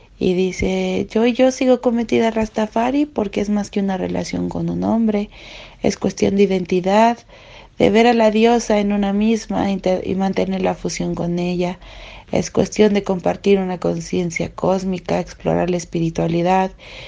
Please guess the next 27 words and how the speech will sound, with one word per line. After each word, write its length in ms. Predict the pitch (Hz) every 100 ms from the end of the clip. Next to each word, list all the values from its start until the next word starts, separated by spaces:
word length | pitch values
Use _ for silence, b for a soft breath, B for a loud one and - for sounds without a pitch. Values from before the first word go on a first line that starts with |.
| B B
y 100 | 196
encontrar 600 | 196 175 185 175 185 190
una 160 | 185 180
autorrealización 960 | 170 170 175 175 170 165 160 - 185 180
natural 640 | 175 - 165 180 190 190 - B B B B B
que 240 | 208 208 233
es 100 | 214
inmediata, 840 | 208 208 196 196 202 202 196 196
creativa 560 | 190 185 180 190 190 185
y 40 |
recreativa. 840 | 175 170 175 - 190 202 196 190 -
Es 200 | - 196
una 140 | 226 220
autentificación 1040 | 214 185 185 175 170 185 175 - 190 190
de 80 | 185
mí 160 | 196
misma 480 | 202 208 254 262 277
como 220 | 269 226
una 180 | 226 214
reina 320 | 208 214 190
negra, 420 | 185 190 247 254 262 B B B B B B
sin 320 | - 226 202
sentir 480 | 202 196 - 233 220
la 140 | 220
necesidad 760 | 208 196 - 180 196 196 214
de 100 | 208
disculparme 880 | 202 - - 180 175 202 226 240 269